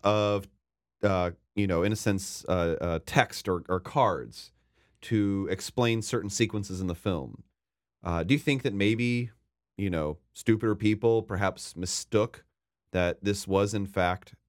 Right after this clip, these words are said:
<clears throat> based on a true story?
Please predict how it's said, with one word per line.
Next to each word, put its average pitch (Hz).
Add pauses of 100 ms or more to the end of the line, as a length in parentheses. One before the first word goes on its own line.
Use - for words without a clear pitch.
<clears throat> 123 (1000)
based 85
on 85
a 82
true 85
story? 85